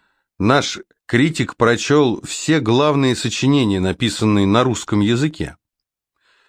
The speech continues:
Ненарумяненная природа Дельвига, вежливый вкус Василия Львовича Пушкина, проза Федора Глинки благозвучна и округлена,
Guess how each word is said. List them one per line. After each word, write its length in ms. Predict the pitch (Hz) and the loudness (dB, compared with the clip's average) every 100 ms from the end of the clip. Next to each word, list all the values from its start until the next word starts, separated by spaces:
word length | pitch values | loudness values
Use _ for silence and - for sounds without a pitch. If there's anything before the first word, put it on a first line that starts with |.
| _ _ _ _ _ | _ _ _ _ _
Ненарумяненная 1200 | - 113 139 151 147 147 151 156 151 139 135 127 120 | 0 2 4 4 4 4 2 2 2 2 2 2 0
природа 460 | 120 123 139 123 | 2 2 2 0
Дельвига, 960 | 95 90 117 117 101 98 95 95 87 - _ | -4 0 2 2 2 0 2 2 0 -4 _
вежливый 580 | 90 98 147 127 135 127 | -6 2 2 2 2 2
вкус 460 | 107 - 143 131 - | 0 -4 -2 -2 -2
Василия 560 | 110 110 104 135 127 | 0 2 2 0 2
Львовича 460 | 113 110 110 95 107 | 2 2 0 -2 -8
Пушкина, 840 | - 107 104 - - 90 85 76 _ _ _ _ - | -4 0 0 -2 -4 -2 0 -4 _ _ _ _ -2
проза 320 | 117 143 131 | 2 4 2
Федора 360 | - 135 127 131 | 0 0 2 2
Глинки 720 | 110 117 127 107 - 104 87 _ _ _ - | 2 2 2 0 0 0 0 _ _ _ -2
благозвучна 880 | 107 113 117 98 107 135 - 120 110 | 0 2 2 2 0 0 0 0 0
и 200 | - 101 | 2 0
округлена, 840 | 98 - 104 95 101 101 113 120 | 0 0 -2 2 2 2 2 -2